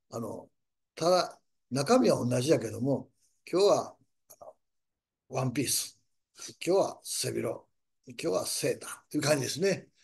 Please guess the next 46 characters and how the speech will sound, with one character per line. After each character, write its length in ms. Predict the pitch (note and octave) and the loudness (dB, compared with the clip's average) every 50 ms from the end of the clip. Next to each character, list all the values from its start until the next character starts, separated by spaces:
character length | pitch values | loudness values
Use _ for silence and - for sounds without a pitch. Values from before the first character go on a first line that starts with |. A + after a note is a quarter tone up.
| _ _ _ | _ _ _
ま 80 | - F3 | -4 -2
あ、 20 | |
そ 120 | - - G#3 | 4 10 10
れ 60 | G#3+ | 12
だ 100 | G#3 G3+ | 12 12
け 60 | F#3+ | 10
の 80 | F#3 F3+ | 6 4
こ 120 | F3 E3 | 4 2
と 100 | C#3 C3 | 2 4
で、 300 | C#3+ D#3 B2+ - - - _ _ _ _ _ _ _ - | 4 4 4 2 -4 -12 _ _ _ _ _ _ _ -4
え 400 | A#2 B2 A#2+ A#2 A2+ A2+ A2+ - - | -2 0 0 0 0 -2 -2 -2 -2
ー、 20 | |
そ 220 | - - - G3+ | -2 4 6 10
れ 140 | G#3 G#3+ G#3 G#3 | 12 12 12 12
を、 260 | G3+ - - - - _ _ _ _ _ - - | 12 10 6 0 -14 _ _ _ _ _ -4 -2
今、 160 | B2+ C#3 C#3 | 0 2 4
イ 80 | D3+ D3+ | 4 4
リ 80 | D3+ | 4
ア 40 | C3 | 4
先 200 | - C#3+ C3+ A#2+ | 4 2 0 0
生 160 | A#2 A#2+ A2+ | 0 -2 0
は、 360 | A#2+ B2+ D3 D3+ B2+ - - - _ _ _ _ _ _ _ _ _ _ _ _ _ _ _ _ _ _ _ _ _ _ _ - | 2 4 4 4 4 2 -4 -12 _ _ _ _ _ _ _ _ _ _ _ _ _ _ _ _ _ _ _ _ _ _ _ -14
え 500 | - B2 - - - - - - - - - | -10 -8 -8 -6 -6 -6 -8 -8 -10 -10 -8
ー、 40 | - | -8
三 320 | - - C3+ D#3 G3 G#3+ | -6 -4 0 0 2 2
種 240 | G3+ - - D#3 D3+ | 0 0 0 2 4
の 340 | D#3 F3 F3 F3+ F3+ - - _ | 6 6 6 6 4 -2 -10 _
借 280 | - - E3 F#3+ G#3+ G#3+ | -6 -2 0 0 2 2
り 40 | G#3+ | 2
物 300 | G3 G3 F#3+ F#3+ F#3 E3+ | 2 2 2 0 0 -2
な 120 | D3+ - | -2 -4
の 120 | A2+ - | -6 -10
で 100 | - - | -12 -14
あ 160 | - - - - | -14 -12 -14 -14
る。 80 | - _ _ _ _ _ _ _ _ _ _ _ _ _ _ - | -16 _ _ _ _ _ _ _ _ _ _ _ _ _ _ -6
だ 120 | D#3 C#3+ | -4 -4
か 80 | C3+ B2 | -4 -4
ら、 60 | A#2 | -6
衣、 560 | A#2 - F3 F#3 F#3 F3+ F3 E3+ - - - _ _ _ _ _ _ _ _ _ | -4 -2 0 2 2 2 0 -2 -4 -6 -10 _ _ _ _ _ _ _ _ _
あ 80 | - B2 | -10 -10
の、 60 | B2+ | -10
服 260 | - - - - G#3 | -10 -10 -2 2 4
な 140 | F#3+ D#3 B2 | 4 4 2
の 100 | A#2 - | -2 -8
で 80 | - - - - | -14 -14 -12 -12
あ 120 | - - | -12 -12